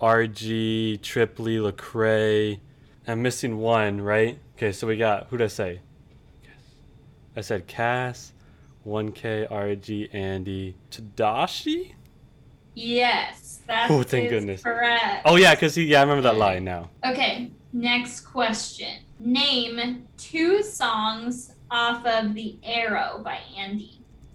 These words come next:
Speaker 2: Cole?
Speaker 1: Um, <laughs> Clouds and Family Photo. Wait, did I
Speaker 2: Oh.
Speaker 1: say Clouds?
Speaker 2: Uh,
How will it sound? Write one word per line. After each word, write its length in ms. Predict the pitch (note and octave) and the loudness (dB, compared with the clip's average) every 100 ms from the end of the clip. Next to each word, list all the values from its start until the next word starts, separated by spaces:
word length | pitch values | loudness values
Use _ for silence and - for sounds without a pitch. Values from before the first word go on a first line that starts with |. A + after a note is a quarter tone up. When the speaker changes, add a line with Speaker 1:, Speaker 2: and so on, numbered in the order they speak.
| - - - - - - - - - - - - - | -18 -18 -20 -20 -20 -20 -20 -20 -20 -20 -20 -20 -6
Speaker 2:
Cole? 380 | G3+ G3 B3+ - - - - - - - - - - - - - | -2 -2 -4 -10 -20 -20 -20 -20 -20 -20 -20 -20 -20 -20 -16 -4
Speaker 1:
Um, 540 | G#2+ G#2+ G2+ F2+ E2+ F2+ - - A2+ | 2 4 2 0 -8 -16 -20 -14 -10
<laughs> 1120 | G2+ - C3 - - - - - - - - | -8 -8 -10 -10 -20 -20 -20 -20 -20 -20 -20
Clouds 840 | - A2+ G#2+ A2 A#2 A#2+ A#2 - - - - - | -4 2 4 4 4 0 -6 -16 -20 -20 -20 -8
and 800 | A2 G2+ G#2 G2+ G2+ G2 G2 F#2+ - - - - _ - - - | -4 -2 -2 -2 -2 -2 -4 -10 -18 -20 -20 -20 _ -20 -20 -6
Family 400 | A2 G#2+ A2 G#2 | -4 -2 -2 -2
Photo. 480 | - G#2+ A2+ B2+ C3 - - - - - - - - - - - - - - - - - - | -2 -2 -2 -4 -8 -18 -20 -20 -20 -20 -20 -20 -20 -20 -20 -20 -20 -20 -20 -20 -20 -4 4
Wait, 80 | |
did 40 | D#3+ | 6
I 20 | |
Speaker 2:
Oh. 40 | G#3 | 6
Speaker 1:
say 180 | C#4 A3 | 4 0
Clouds? 600 | - B2+ D3 F3 - - - - - - | 6 8 8 4 -4 -18 -20 -20 -20 -6
Speaker 2:
Uh, 340 | C4+ D4 C#4 | 0 4 4